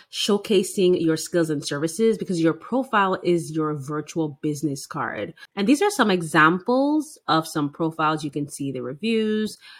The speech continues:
You can see that this person here is a top pro and so on. Make sure that you're highlighting your qualifications, your experiences, and the services that you offer. Now, another thing is you want to make sure that you are responding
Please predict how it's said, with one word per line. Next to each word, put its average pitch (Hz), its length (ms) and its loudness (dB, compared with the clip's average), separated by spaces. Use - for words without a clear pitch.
You 160 100 0
can 170 140 4
see 170 160 0
that 156 180 -2
this 160 160 0
person 151 320 -4
here 147 200 -2
is 151 180 -4
a 139 80 -4
top - 480 -4
pro 151 460 -2
and 147 180 -4
so 139 300 -6
on. 90 280 -8
Make 202 200 4
sure 202 220 4
that - 140 -2
you're 165 100 2
highlighting 165 580 0
your 151 340 -4
qualifications, 151 1000 -2
your 143 140 -2
experiences, 180 960 0
and 165 100 -4
the 165 60 -4
services 156 500 -2
that - 140 -6
you 156 180 -8
offer. - 220 -2
Now, 185 160 -8
another 190 300 4
thing 202 160 4
is 175 100 4
you 185 60 2
want 302 120 6
to 233 60 8
make 160 160 4
sure 160 160 -2
that 160 140 -4
you 156 160 -4
are 156 120 -2
responding 156 640 -2